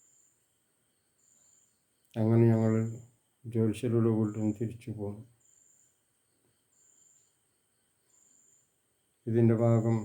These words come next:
വിവരണങ്ങളുമായി വീണ്ടും നമുക്കൊന്നിക്കാം. ഈ വീഡിയോ കേട്ടവർ, ആദ്യമായിട്ട് കേൾക്കുന്നവർ, പോയി,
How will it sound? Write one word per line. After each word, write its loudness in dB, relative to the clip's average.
വിവരണങ്ങളുമായി 4
വീണ്ടും 0
നമുക്കൊന്നിക്കാം. -2
ഈ 4
വീഡിയോ 6
കേട്ടവർ, -2
ആദ്യമായിട്ട് 0
കേൾക്കുന്നവർ, -2
പോയി, 2